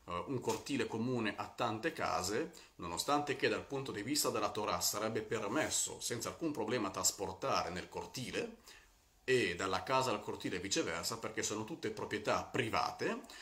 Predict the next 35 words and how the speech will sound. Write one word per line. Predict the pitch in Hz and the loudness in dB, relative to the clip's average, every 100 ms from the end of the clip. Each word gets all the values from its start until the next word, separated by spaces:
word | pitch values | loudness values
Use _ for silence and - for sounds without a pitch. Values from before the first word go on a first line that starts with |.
| - - | -14 -6
Chachamim | 143 185 175 147 | -2 2 2 4
però | - | 2
dicono, | 131 139 123 104 | 2 0 -2 0
siccome | 110 120 143 120 | 0 2 0 2
sono | 110 107 | -2 -2
comunque | 135 160 156 113 - | 0 0 0 -2 0
tante | 139 139 127 | 0 0 -2
diverse | 113 139 123 - 107 | 0 2 2 2 0
proprietà | 123 117 120 139 | 0 -2 -2 -2
private, | 131 214 98 90 - 113 - - - | -2 -2 0 0 0 -2 -2 -10 -8
bisogna | 135 151 175 | 0 2 2
fare | 180 127 120 | 2 2 2
un | 123 123 123 | 2 0 -2
Eruv. | - 120 107 104 101 - - - | 0 2 2 -2 -6 -14 -20 -10
Prima | 139 156 101 | 0 2 2
di | 95 | 0
Shabbat, | 110 175 127 135 98 | 0 2 2 0 -2
o | |
prima | - 127 98 | -6 -2 -2
di, | 117 | 0
eh, | 110 92 87 | 0 -2 -4
sì, | - - | -6 -6
prima | 120 104 | -4 -2
di | 110 | -2
Shabbat, | - 110 131 165 | 0 2 0 0
bisogna | 160 123 127 98 90 90 - - - | -2 0 0 0 -2 -4 -8 -12 0
prendere | 143 120 104 | 2 2 2
del | 101 104 | 0 -2
pane | - 135 104 95 | 0 2 2 0
da | 101 | -2
tutti | 151 120 | -4 -6
i | |
condomini | 117 180 104 92 101 123 | -2 0 2 0 -2 -2
e | 180 | 0
metterlo | 131 101 123 120 135 | 0 0 -2 -2 0